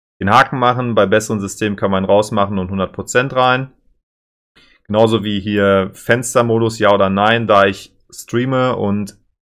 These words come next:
oft zwischen dem aktiven Streamfenster und dem zweiten Bildschirm wechsel, habe ich's auf Fenstermodus gestellt. Vertikale Synchronisation. Ich finde, das Game fühlt sich ein bisschen schwammig damit an. Man kann es aber durchaus reinmachen und dann,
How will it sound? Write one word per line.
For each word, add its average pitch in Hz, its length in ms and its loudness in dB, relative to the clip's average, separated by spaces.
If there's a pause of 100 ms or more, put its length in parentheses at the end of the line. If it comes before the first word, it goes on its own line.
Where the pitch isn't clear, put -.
(140)
oft 123 240 2
zwischen 113 680 -4 (640)
dem 98 420 0
aktiven 110 1000 -4
Streamfenster 120 960 0
und 101 300 -2
dem 98 180 -2
zweiten 110 340 2
Bildschirm 104 340 -2
wechsel, 113 340 -2
habe 98 160 0
ich's - 100 -8
auf 98 160 -6
Fenstermodus 113 680 -2
gestellt. 107 480 0 (840)
Vertikale 131 540 4
Synchronisation. 117 1160 -2
Ich 139 260 -2
finde, 123 260 -2
das 110 240 2
Game 104 240 0
fühlt 113 240 -6
sich 101 160 -8
ein 104 80 -6
bisschen 98 220 -6
schwammig 117 380 -2
damit 113 280 -2
an. 107 260 -2
Man 98 140 -4
kann 120 180 -2
es 113 140 -4
aber 101 160 4
durchaus 98 400 -2
reinmachen 101 480 0
und 92 220 -4
dann, 92 300 -2